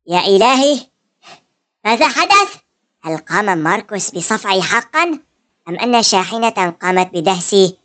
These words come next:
ما هذه اليد؟ ما هذه اليد التي يملكها ماركوس؟ لم أكن أعلم أن يده قوية هكذا.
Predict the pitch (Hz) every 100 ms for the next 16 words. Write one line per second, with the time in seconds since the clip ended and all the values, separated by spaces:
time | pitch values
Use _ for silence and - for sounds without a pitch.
0 | _ _ _ _ - 165 190 190 185 175
1 | 190 175 196 185 156 _ _ _ - 233
2 | 294 294 262 214 165 190 240 214 165 190
3 | - 190 165 156 156 180 175 165 156 160
4 | 180 180 185 175 - _ _ _ _ -
5 | 285 349 427 494 311 302 285 269 247 233
6 | 214 196 196 208 214 - - 147 175 196
7 | 180 175 156 175 190 240 196 185 147